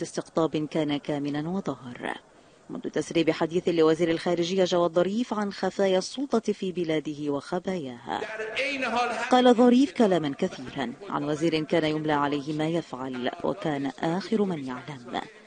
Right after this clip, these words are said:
لكنه اقترب من الخط الأخضر. نفوذ قائد فيلق القدس الراحل قاسم سليماني على شؤون الدبلوماسية في إيران،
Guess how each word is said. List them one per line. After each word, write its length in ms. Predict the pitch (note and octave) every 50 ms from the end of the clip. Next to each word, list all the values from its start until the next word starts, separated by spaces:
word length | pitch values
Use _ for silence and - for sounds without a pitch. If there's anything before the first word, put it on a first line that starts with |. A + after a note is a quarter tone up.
| - - - - - -
لكنه 480 | - - - D#3 D#3 D#3 D3+ D#3+ D3+ - - -
اقترب 460 | - - - - B3 C4+ C4 G#3+ A3+
من 240 | A3 G#3 G3+ G3 G3
الخط 640 | F#3+ F#3 F3+ F3 - - - C4 - - - -
الأخضر. 920 | B3 B3 A#3 - - - - - - - C3+ C3+ B2+ - G#2+ - - - - - - - - - _ -
نفوذ 300 | E3 E3+ - E3+ D3+ D3
قائد 320 | C#3 - E3 D#3 D3+ C#3+ D3+
فيلق 360 | - F3 E3+ D#3+ D3+ - E3+
القدس 320 | D#3 - - E3+ - -
الراحل 300 | F3+ E3 E3+ E3 - -
قاسم 360 | D3+ - E3+ D#3+ - - D3+ D3+
سليماني 600 | - - D#3 D3 D3 C#3+ C#3+ D3 C#3+ C#3+ C#3+ C#3
على 280 | C#3 C#3 C#3 C#3 C#3
شؤون 320 | - - D#3 D3 D3 D3 C#3+
الدبلوماسية 840 | C#3+ B2+ - G#3 - - D#3 C#3 C3+ C#3 C3+ - - D3 D3 C3+
في 360 | - - D3 - - C3+ -
إيران، 640 | E3 F#3+ G3+ E3+ C#3 B2+ B2 A#2+ A#2 A#2 - C#2 -